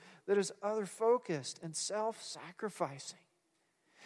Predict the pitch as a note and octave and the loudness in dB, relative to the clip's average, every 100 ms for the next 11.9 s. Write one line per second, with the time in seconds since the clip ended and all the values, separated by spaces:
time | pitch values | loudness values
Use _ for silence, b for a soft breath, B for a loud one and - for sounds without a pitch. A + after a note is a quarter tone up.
0 | B A#3 - C4+ B3+ B3 A3 A#3+ G3+ A3+ | B 0 6 12 12 12 12 6 4 0
1 | - A#3+ C4+ C#4+ A3+ G#3 G3 G3+ F3+ - | 4 6 8 8 10 12 12 10 0 2
2 | G3 G#3+ D#3+ F3+ D#3 D3 F#3+ G3 F3+ F#3+ | 0 -2 -4 -2 0 0 0 2 0 2
3 | F#3+ G#3+ F#3+ G3 F#3 F3 E3 D#3+ D#3+ D#3+ | 2 2 4 2 4 4 6 6 4 4
4 | E3+ G3+ G3 E3 F3 - D3 D3 - F3+ | 0 0 -2 0 -2 2 2 2 0 -4
5 | E3 E3 F3+ D#3 D#3+ E3+ D#3 - - F#3 | -4 -4 -2 -2 -2 0 0 -2 0 4
6 | F3 - B B - F3 - - F#3+ G3 | 4 2 B B 2 2 2 -6 -2 2
7 | F3 F3 E3 - F3 D3 - F#3+ - E3 | 2 0 -4 -2 -2 -2 0 0 -2 -4
8 | D3 D3+ C#3+ - G#3+ A3+ - C#3+ - - | -2 0 0 -2 -8 -6 -2 -2 -2 -10
9 | C#3+ C3 B2 C3+ - b b b b b | -6 -6 -6 -8 -16 b b b b b
10 | b b F#3 A3+ A3+ A3 A3+ D4 D4 C4+ | b b 4 6 6 6 4 4 4 8
11 | G#3+ A3+ G#3 - G3+ G3+ - C#3 | 10 10 10 6 4 4 0 -2